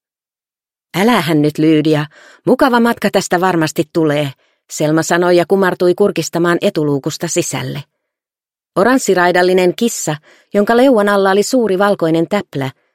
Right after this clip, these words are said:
katsoi harmistuneena lohduttajaansa kopan rakosista. "Minä ymmärrän kyllä Lyydiaa. Voitko uskoa, että me tulemme kotiin vasta syyskuun lopussa?", Sivia sanoi mietteliäänä. "Sehän on aika ja ikuisuus,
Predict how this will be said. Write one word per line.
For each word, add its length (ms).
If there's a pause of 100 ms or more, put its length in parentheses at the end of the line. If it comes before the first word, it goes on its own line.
(140)
katsoi 360
harmistuneena 760
lohduttajaansa 800
kopan 340
rakosista. 680 (1300)
"Minä 200
ymmärrän 440
kyllä 300
Lyydiaa. 560 (440)
Voitko 260
uskoa, 340
että 180
me 100
tulemme 320
kotiin 380
vasta 240
syyskuun 580
lopussa?", 500 (360)
Sivia 340
sanoi 300
mietteliäänä. 760 (640)
"Sehän 280
on 140
aika 360
ja 200
ikuisuus, 840